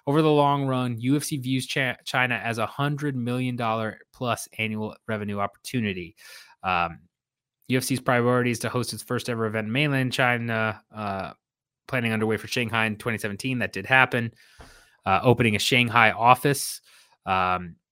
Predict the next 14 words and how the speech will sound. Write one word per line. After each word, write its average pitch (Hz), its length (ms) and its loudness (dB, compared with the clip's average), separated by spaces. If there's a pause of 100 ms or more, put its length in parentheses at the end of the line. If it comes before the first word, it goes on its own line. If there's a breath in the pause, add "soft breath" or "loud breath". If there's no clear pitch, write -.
(760)
driving 113 380 2
brand 139 240 2
awareness 123 460 0
through 117 200 -6
all 117 140 0
that 110 160 -2
stuff. 107 240 -4
It 123 120 -6
has 127 240 0
multiple 175 600 0
slides 117 480 0
on 101 160 -2
just 110 240 -2
China. 87 320 -6